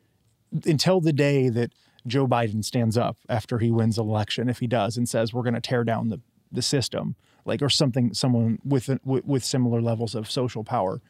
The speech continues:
it's like, if that's not the end game, then how do we fix the problem? Because there are actual problems. And it seems to me that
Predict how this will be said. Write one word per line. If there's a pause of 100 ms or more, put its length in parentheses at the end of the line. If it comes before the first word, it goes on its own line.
(440)
it's
like, (440)
if
that's
not
the
end
game, (600)
then
how
do
we
fix
the
problem?
Because
there
are
actual
problems. (680)
And
it
seems
to
me
that